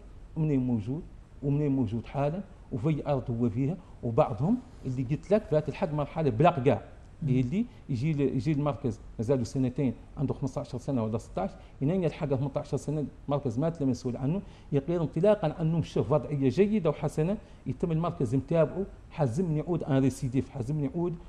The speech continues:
Speaker 1: مرا-، م-، م-، تراجع اليوم على مستوى، آه، سواء، آه، على مستوى انه موجود في هذا، والوضعية اللي تخول لنا ايضا مولي عنا دائما نتابع بها هذوك الخريجين والناس اللي مشات على المركز، هو عودان عنا نخرصوا، كان هم موجد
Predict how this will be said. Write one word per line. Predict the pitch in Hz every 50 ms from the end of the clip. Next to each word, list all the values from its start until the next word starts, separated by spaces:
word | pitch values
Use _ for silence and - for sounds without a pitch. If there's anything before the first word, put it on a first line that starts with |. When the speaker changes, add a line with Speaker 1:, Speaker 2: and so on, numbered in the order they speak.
| - - -
Speaker 1:
مرا-، | 131 131 135 147 160 170 -
م-، | 143
م-، | 135 135 143 143 143 - - - - 120 117 - - - - - -
تراجع | 156 156 165 156 127 117 143 143
اليوم | 127 123 139 151 175 170 - - - -
على | - - 143 147 156
مستوى، | 151 135 - - - 131 139 139 120 - - - - - - -
آه، | 139 139 139
سواء، | 139 - - 196 180 -
آه، | 147 147 143 143 147 139 139 135
على | 135 139 151
مستوى | 143 131 131 - - 131 143 143 - 147
انه | 131 135 135
موجود | 135 127 104 117 131 120
في | - 120
هذا، | 117 120 - - - - - -
والوضعية | 156 143 143 185 185 - - 208 202 220
اللي | 196 175 156 160
تخول | 156 - - 196 190 180 185 160
لنا | 165 160 143 135 - -
ايضا | - 208 214 170 175
مولي | 170 160 151 147 147 127 -
عنا | - 120 113
دائما | 113 117 180 226 196 202 208 202
نتابع | 185 165 170 - 180 170 151 - - 156
بها | 160 170 139
هذوك | 143 160 160 165
الخريجين | - - - 151 151 135 127 156 151
والناس | 131 139 180 226 240
اللي | - -
مشات | 175 - 175 156 -
على | 135 143 139
المركز، | 143 143 139 135 - 185 190 - - - - - - -
هو | 127 143
عودان | 143 147 135 143 170 170
عنا | - - 147 151 160 185 202 - - - - -
نخرصوا، | 131 - - - 175 143 - - - 113 - - - - - - - - - - - -
كان | - 196 208 196 151
هم | 143 139 135 143 160
موجد | 208 233 160 - 160 135 131